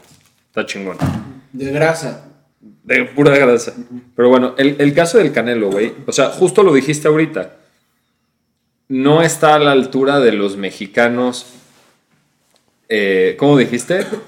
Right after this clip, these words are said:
Speaker 1: De la época dorada o una
Speaker 2: Sí,
Speaker 1: mamada
Speaker 2: de las
Speaker 1: así.
Speaker 2: luminarias.
Speaker 1: De las luminarias.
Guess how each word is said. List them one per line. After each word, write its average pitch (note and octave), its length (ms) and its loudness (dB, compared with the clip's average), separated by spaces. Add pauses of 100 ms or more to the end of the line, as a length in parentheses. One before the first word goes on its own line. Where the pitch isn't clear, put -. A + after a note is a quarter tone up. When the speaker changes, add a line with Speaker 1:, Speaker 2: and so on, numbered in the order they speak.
(220)
Speaker 1:
De A#2 140 0
la A2 260 0
época B2+ 380 -2
dorada A2 560 0
o G#2 160 -2
una A#2+ 180 -6
Speaker 2:
Sí, B2+ 80 -4
Speaker 1:
mamada G#3+ 180 2
Speaker 2:
de B2+ 60 4
las B2 140 4
Speaker 1:
así. D#3+ 220 -2
Speaker 2:
luminarias. E3 380 4
Speaker 1:
De B2+ 80 6
las A#2+ 220 4
luminarias. C3 840 2